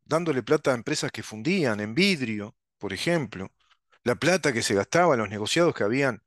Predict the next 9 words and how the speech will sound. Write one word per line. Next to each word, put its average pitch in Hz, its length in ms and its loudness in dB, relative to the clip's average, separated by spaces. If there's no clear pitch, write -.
en 107 140 -8
salud 113 280 -2
pública. 107 720 -2
Bueno, 156 220 2
había 190 180 6
de 123 100 4
todo, 123 460 4
¿no? 185 220 -2
Para, 92 440 -2